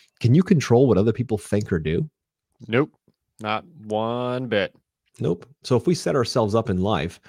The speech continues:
Speaker 1: for thinking that if we could just figure out how to control everybody and control every situation and control every outcome,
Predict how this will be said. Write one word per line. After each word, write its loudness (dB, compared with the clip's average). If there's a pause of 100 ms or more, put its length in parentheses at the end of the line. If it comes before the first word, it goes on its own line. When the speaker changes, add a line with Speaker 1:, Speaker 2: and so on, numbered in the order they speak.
(240)
Speaker 1:
for 0
thinking 0
that 2
if -6
we 2
could -4
just 0
figure 2
out 2
how -2
to -2
control 0
everybody -4
and -6
control -2
every 0
situation -6
and -8
control -2
every 4
outcome, -2